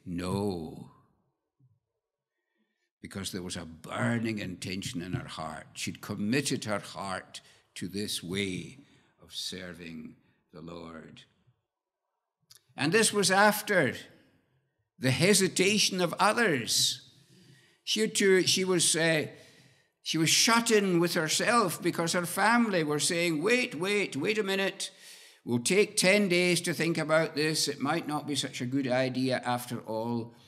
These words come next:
In fact, her family, despite their lineage, were not the people of faith that she was. Why did they stay in Ur of the Chaldees? Why did they stay in Nahor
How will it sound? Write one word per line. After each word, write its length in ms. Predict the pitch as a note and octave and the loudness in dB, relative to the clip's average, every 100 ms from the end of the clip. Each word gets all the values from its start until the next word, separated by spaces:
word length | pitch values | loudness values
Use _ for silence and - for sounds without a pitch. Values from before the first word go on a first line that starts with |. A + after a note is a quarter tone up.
| - - | -20 -6
In 120 | C3 | -4
fact, 360 | C3+ F#3+ - - | 0 -2 -2 -2
her 120 | D#3+ | -4
family, 480 | - F3+ G#3 G3+ F3 | 0 2 2 2 0
despite 600 | C#3+ C3+ - F3+ A3 G#3+ | 2 0 2 2 0 0
their 180 | D3 C#3+ | 0 0
lineage, 960 | D3 A#3 G#3+ D#3 C#3 D#3+ D#3 - - - - - - _ _ - | 2 4 6 6 6 4 2 0 -2 -4 -20 -20 -20 _ _ 2
were 140 | G#3+ | 4
not 340 | G#3+ A#3 A#3 | 6 2 0
the 80 | G3 | -4
people 400 | E3+ G#3 G3 F3+ | 0 -2 -2 -2
of 120 | F#3 | -2
faith 840 | F3 - A3+ A3 D3 - - - - _ _ _ _ _ _ _ _ _ _ _ _ _ - | -2 -2 0 0 -2 -4 -8 -12 -18 _ _ _ _ _ _ _ _ _ _ _ _ _ -10
that 100 | - | -4
she 200 | - G3+ | -2 -2
was. 580 | F#3 F#2 E2 - - - - B2+ - _ _ _ _ _ _ _ _ _ _ _ _ _ _ _ _ _ _ _ _ _ _ _ _ - _ _ - | -4 -6 -10 -10 -10 -12 -20 -20 -20 _ _ _ _ _ _ _ _ _ _ _ _ _ _ _ _ _ _ _ _ _ _ _ _ -20 _ _ 4
Why 260 | A2+ F#3 | 6 8
did 180 | G#3+ G#3 | 8 6
they 100 | G3 | 4
stay 360 | F#3 F#3+ F#3+ F#3 | 2 2 2 2
in 140 | F3+ E3 | 0 0
Ur 160 | F3 | 0
of 120 | E3+ | 0
the 80 | E3 - | -4 -2
Chaldees? 720 | D#3 F3 E3+ D3+ A2 G2 B2+ | 0 0 2 2 2 0 2
Why 220 | F3+ G#3 | 4 4
did 180 | F#3+ F3 | 2 0
they 80 | |
stay 520 | E3 - D#3 E3 E3 D#3+ | 0 0 2 2 4 2
in 360 | - C3+ C3 | 2 6 6
Nahor 600 | C3 D#3 D3 A#2+ G2+ E2 | 6 2 0 -2 -2 -6